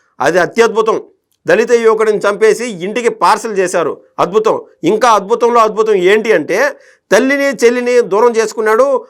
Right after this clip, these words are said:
అద్భుతం, అద్భుతం, అద్భుత" అంట. ఈ రకంగా జనాలు ఎవరు ఏది మర్చిపోలేదు.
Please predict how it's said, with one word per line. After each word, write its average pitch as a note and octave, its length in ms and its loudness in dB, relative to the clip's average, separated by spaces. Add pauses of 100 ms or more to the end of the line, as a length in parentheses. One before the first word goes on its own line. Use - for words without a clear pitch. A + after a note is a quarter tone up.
(140)
అద్భుతం, A#3 480 0
అద్భుతం, A#3 460 0
అద్భుత" G#3+ 320 -2
అంట. F3 360 0 (180)
ఈ G#3 120 4
రకంగా A#3+ 360 -4
జనాలు G#3 460 -6
ఎవరు G#3 520 0
ఏది G3 340 -4
మర్చిపోలేదు. E3+ 1080 -4